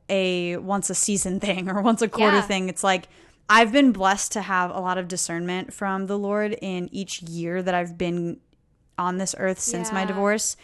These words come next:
Speaker 1: Um, last year, it was a prophetic word about, uh, seeking the unknown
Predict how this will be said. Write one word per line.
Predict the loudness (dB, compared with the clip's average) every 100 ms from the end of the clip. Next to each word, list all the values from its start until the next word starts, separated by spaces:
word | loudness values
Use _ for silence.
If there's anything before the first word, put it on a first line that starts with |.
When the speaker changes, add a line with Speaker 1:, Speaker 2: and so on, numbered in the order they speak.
| -20 -18 0
Speaker 1:
Um, | 2 2 0
last | 4 4 4 -2
year, | -2
it | -2 -2
was | -2 -4 -4
a | -6
prophetic | -8 -4 -2 -2 -2
word | -2 -2
about, | -4 -2 0 0 0 -6 -6
uh, | -4 -2 -4
seeking | -6 -4 -4 -2 -4 -8 -8
the | -4
unknown | -4 -2 -2 -2 -4